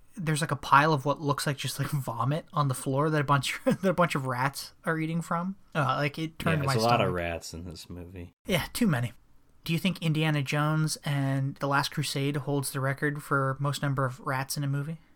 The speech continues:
Speaker 2: It's got to, right?
Speaker 1: It
Speaker 2: No,
Speaker 1: must.
Speaker 2: well, I, it, no, actually, no. It's Rats Night of Terror from, <laughs>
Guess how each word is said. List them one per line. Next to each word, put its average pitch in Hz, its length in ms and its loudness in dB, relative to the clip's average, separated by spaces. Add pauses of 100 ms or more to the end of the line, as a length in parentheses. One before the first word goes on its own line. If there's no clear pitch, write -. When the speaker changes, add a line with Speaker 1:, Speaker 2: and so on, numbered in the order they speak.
(200)
Speaker 2:
It's - 180 0
got 110 320 2
to, 92 160 4
right? 135 500 0 (100)
Speaker 1:
It 156 120 0
Speaker 2:
No, 165 120 8
Speaker 1:
must. 180 100 12
Speaker 2:
well, 143 160 12
I, 139 140 8
it, 151 220 6
no, 123 320 10
actually, 139 340 10
no. 117 260 8
It's 92 100 -4
Rats 110 400 4
Night 110 180 0
of 104 120 -2
Terror 90 400 2
from, 110 320 -2 (100)
<laughs> 254 640 12